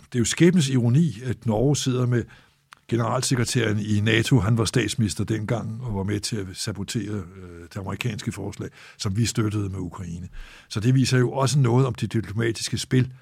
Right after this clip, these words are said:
ja. Og hvordan du skal kunne spille det og se langt. De så ikke langt, de så egoistisk på det. Du kan godt være egoist, men du skal også tænke på, at landet skal jo også leve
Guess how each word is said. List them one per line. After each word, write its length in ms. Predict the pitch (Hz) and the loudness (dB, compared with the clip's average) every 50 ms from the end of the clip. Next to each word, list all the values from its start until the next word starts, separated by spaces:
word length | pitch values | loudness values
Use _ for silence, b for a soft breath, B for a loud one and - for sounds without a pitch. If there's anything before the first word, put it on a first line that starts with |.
| B B B | B B B
ja. 40 | 185 | -10
Og 60 | 147 | -6
hvordan 220 | 104 107 110 117 110 | -2 -2 0 -2 -2
du 40 | 98 | -4
skal 140 | - 120 - | -6 -8 -6
kunne 200 | - 117 107 - | -4 -4 -2 -2
spille 360 | - - 139 135 139 147 139 | 0 2 2 4 4 4 4
det 100 | 147 139 | 2 0
og 100 | - - | -2 -2
se 140 | - 127 117 | 0 0 0
langt. 480 | 110 139 143 147 131 - - - - - - | 2 2 0 0 -2 -6 -8 -12 -12 -2 2
De 100 | 160 156 | 4 4
så 160 | - - 185 | 6 6 6
ikke 200 | 170 180 202 185 | 6 8 8 8
langt, 360 | 147 127 107 95 92 - - - | 6 4 2 0 -4 -6 -2 -2
de 60 | 117 | 0
så 160 | - - 135 | 2 4 4
egoistisk 520 | 131 123 - 139 160 147 - - 135 - | 2 4 6 4 4 4 2 -2 -8 -10
på 140 | - - 95 | -8 -8 -8
det. 100 | 87 90 - - - _ _ _ _ _ _ _ B B B B B B B | -8 -8 -10 -12 -16 _ _ _ _ _ _ _ B B B B B B B
Du 60 | - 104 | -4 -4
kan 100 | 104 98 | -2 0
godt 180 | 123 156 170 | 2 4 6
være 100 | 196 180 | 8 8
egoist, 420 | 143 120 - 120 117 120 - - 131 | 6 6 4 4 4 4 2 0 0
men 80 | 120 107 | 0 0
du 80 | 117 | 0
skal 140 | - - 104 | -2 -2 0
også 200 | 120 143 135 - | 0 0 0 2
tænke 240 | - 143 143 131 - | 2 4 4 4 4
på, 100 | 139 127 | 4 2
at 80 | 107 | 4
landet 280 | 110 120 123 143 151 131 | 4 2 4 4 4 2
skal 160 | - - 120 | 2 2 0
jo 120 | 110 104 101 | 0 2 2
også 220 | 117 113 - 120 | 2 2 2 2
leve 280 | 113 110 113 123 120 | 4 4 6 4 4